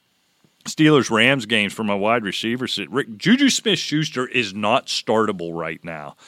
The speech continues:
I have stubbornly kept him in some starting lineups.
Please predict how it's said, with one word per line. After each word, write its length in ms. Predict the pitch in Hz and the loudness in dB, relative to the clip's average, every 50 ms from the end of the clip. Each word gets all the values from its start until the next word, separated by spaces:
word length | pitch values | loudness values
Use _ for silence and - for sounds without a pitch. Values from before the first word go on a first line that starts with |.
| - - - - _ | -20 -20 -20 -20 _
I 200 | - 113 135 185 | 4 8 8 10
have 200 | 165 156 165 127 | 10 8 6 4
stubbornly 760 | - - - - - 151 147 147 151 151 143 139 139 135 131 113 | 4 0 -2 2 6 6 6 6 6 2 2 0 0 -2 -2 -4
kept 380 | - - 139 139 131 - - | -4 -2 0 0 0 -2 -4
him 240 | - 135 131 120 123 | -4 -4 -4 -2 0
in 200 | 123 120 131 131 | 2 2 2 0
some 220 | 120 - - 107 | -2 -4 -6 -6
starting 480 | 101 - - - 117 113 113 110 110 107 | -6 -6 -2 0 2 2 2 2 0 -2
lineups. 540 | 107 107 107 107 107 107 107 107 104 104 | -2 -2 0 0 0 0 -2 -2 -4 -6